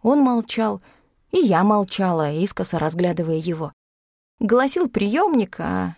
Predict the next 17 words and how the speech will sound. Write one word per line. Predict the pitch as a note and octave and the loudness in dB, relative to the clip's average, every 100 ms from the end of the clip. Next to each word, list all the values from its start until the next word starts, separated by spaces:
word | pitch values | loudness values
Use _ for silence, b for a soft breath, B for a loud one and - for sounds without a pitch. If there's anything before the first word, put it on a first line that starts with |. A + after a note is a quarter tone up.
| - | -6
дорога | F#3+ G#3+ B3+ B3 | 0 2 2 0
была | F3 F3 G3 | -2 -2 -2
по-прежнему | G3 F3 F#3+ A3 G3+ F3 | -2 -2 2 2 2 0
пустынной. | - F#3+ - F3 F3 E3+ - _ _ _ _ - | -2 -4 -4 -6 -6 -8 -14 _ _ _ _ -6
Тут | A#3+ A#3 | -6 -4
я | F3 | -4
вспомнила | E3+ - - A3+ G#3 F#3 F3+ | -2 -2 0 2 2 0 0
утреннее | A3 A#3 G3+ G3 G3 | 0 0 -2 -2 -2
сообщение | G#3 G3 - B3+ A3+ G3+ | 0 -2 0 2 2 2
по | G3 G3+ | 0 0
радио | A#3 D4+ A3 F#3 D#3 B B B - | 2 2 2 2 0 B B B -2
о | B3 | 2
бежавших | C4 A#3+ D4 D4 A#3 - | 4 4 2 2 -2 -2
из | A#3+ - | -2 0
тюрьмы | B3+ B3 C4 E4 | 2 4 2 2
троих | A#3+ A#3 C#4+ B3 | 2 2 2 2
заключённых | A3+ A#3 D4 C4+ - B3 F#3 D#3+ - | 0 2 0 0 2 2 2 -2 -10